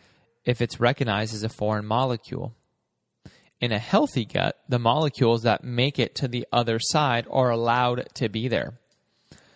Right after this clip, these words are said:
The problem starts when a combination of poor diet, bad bacteria, stress, and other things that cause the gap junctions to separate that allow larger restricted molecules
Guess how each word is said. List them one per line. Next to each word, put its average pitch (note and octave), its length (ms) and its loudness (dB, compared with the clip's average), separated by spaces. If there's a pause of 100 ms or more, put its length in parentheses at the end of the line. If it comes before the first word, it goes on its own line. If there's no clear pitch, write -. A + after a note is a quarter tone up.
(220)
The A#2+ 100 2
problem C#3+ 680 -2
starts G#2 560 -2
when A#2+ 220 -8
a A2+ 80 -8
combination C3+ 720 -4
of G2+ 220 -10
poor B2+ 260 0
diet, A#2 500 -2
bad A2+ 280 0
bacteria, A2 680 -4 (420)
stress, B2+ 600 0
and C3 80 -2
other C#3+ 220 2
things A#2+ 320 -6
that A2+ 160 -4
cause A#2+ 420 0 (540)
the C3 80 -10
gap B2+ 320 0
junctions C3 480 -4
to G#2 140 -4
separate G#2+ 720 0 (920)
that A2 220 0
allow G#2+ 340 2
larger A2 800 0
restricted B2 760 -4
molecules G#2+ 800 -4